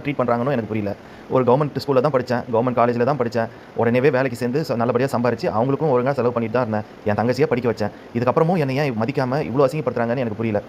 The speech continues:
என் அம்மா அப்பாக்குன்னு பெருசா சேவிங்ஸ்லாம் கிடையாது. நான் தான் மாசம் மாசம் அவங்களுக்கு காசு அனுப்புவேன். அது மட்டும் இல்லாம அவங்க நடுவுல அவங்க இருந்த சொந்த வீட்டை அடமானம் வச்சு ஒரு பெரிய இன்வெஸ்ட்மெண்ட் ஸ்கீம்ல அதை இன்வெஸ்ட் பண்ணாங்க.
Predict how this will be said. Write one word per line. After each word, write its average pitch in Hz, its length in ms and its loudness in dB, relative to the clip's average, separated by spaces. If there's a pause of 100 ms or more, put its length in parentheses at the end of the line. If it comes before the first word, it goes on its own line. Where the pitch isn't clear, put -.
(360)
என் 123 100 6
அம்மா 123 180 4
அப்பாக்குன்னு 139 440 2
பெருசா 147 180 2
சேவிங்ஸ்லாம் 139 320 2
கிடையாது. 202 420 4 (300)
நான் 113 140 2
தான் 139 100 2
மாசம் 123 200 0
மாசம் 123 180 2
அவங்களுக்கு 107 200 2
காசு 113 200 0
அனுப்புவேன். 98 280 0 (420)
அது 107 120 4
மட்டும் 123 200 4
இல்லாம 120 360 2 (300)
அவங்க 123 380 2
நடுவுல 139 360 2 (360)
அவங்க 120 220 2
இருந்த 143 160 2
சொந்த 151 140 4
வீட்டை 123 180 2
அடமானம் 131 220 2
வச்சு 135 400 -2
ஒரு 117 120 2
பெரிய 151 200 2
இன்வெஸ்ட்மெண்ட் 139 300 0 (100)
ஸ்கீம்ல 143 340 2
அதை 120 180 2
இன்வெஸ்ட் 135 160 0
பண்ணாங்க. 104 300 2